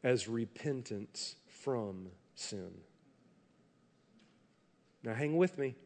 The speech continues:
This is an amazingly deceptive strategy by the evil one.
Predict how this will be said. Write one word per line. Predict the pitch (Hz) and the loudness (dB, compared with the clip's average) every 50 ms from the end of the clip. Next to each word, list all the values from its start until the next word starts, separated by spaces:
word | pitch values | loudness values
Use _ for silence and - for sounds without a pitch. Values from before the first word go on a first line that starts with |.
| - - - - _ _ _ - - _ _ _ _ _ _ - - _ _ - | -20 -20 -20 -20 _ _ _ -20 -20 _ _ _ _ _ _ -20 -20 _ _ -16
This | - 104 107 147 165 180 180 175 - - - - - | -10 0 8 10 10 10 10 8 4 -2 -2 4 8
is | 165 156 160 160 160 160 156 135 120 - - - - 151 | 10 10 12 12 10 8 8 6 2 -6 -8 -6 0 2
an | 139 143 139 | 4 4 4
amazingly | 127 127 131 131 135 139 147 156 165 175 180 185 196 170 160 190 185 180 175 175 165 165 165 | 2 2 2 0 0 0 2 6 8 10 10 10 10 8 6 6 6 6 6 4 4 4 2
deceptive | 143 127 143 143 - - - - 151 135 - - - 139 123 - | 2 -2 -2 -2 -2 -2 4 4 4 4 4 0 -2 -2 0 0
strategy | - - - 135 123 120 113 113 110 101 110 110 | -2 2 4 4 4 6 4 2 0 0 -4 -2
by | 101 117 110 107 104 | 0 2 2 2 2
the | 107 110 | 2 0
evil | 117 110 107 95 98 95 92 | 0 -2 -2 -2 -2 -4 -6
one. | 87 92 95 90 90 | -4 -6 -10 -10 -14